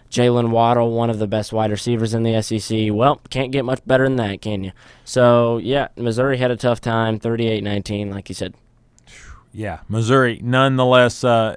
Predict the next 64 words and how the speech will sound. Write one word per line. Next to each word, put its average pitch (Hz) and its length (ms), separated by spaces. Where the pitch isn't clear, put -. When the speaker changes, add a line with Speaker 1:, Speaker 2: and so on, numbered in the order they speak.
Speaker 2:
they, 156 220
they 156 180
did, 202 340
I 160 120
don't 185 100
know 175 80
if 120 100
you 135 120
watched 143 280
any 139 180
of 117 80
that 160 260
game, 104 260
but, 131 240
uh, 135 100
you 131 160
know, 135 120
they've 143 240
cut, 165 340
they've 151 220
filled 165 340
in 165 140
their 139 180
end 185 220
zone. 110 300
They've 208 220
actually 139 280
got, 117 200
like, 120 140
an 117 80
S 127 200
E 147 80
C 156 220
looking 160 300
stadium 180 480
now. 82 200
Speaker 1:
Oh, 123 220
it's 113 140
not 113 180
that 101 160
big 107 220
M 110 260
with 104 140
the 98 100
rocks 107 340
anymore? 120 320
Speaker 2:
Well, 127 120
I 127 80
think 151 220
that 135 200
end 113 220
still 117 240
does 101 300
that, 110 280
but 110 200
they, 120 180
they 117 160
filled 165 240
in 139 100
the 101 120
other 113 280
end, 78 180
I 80 40
think. 73 300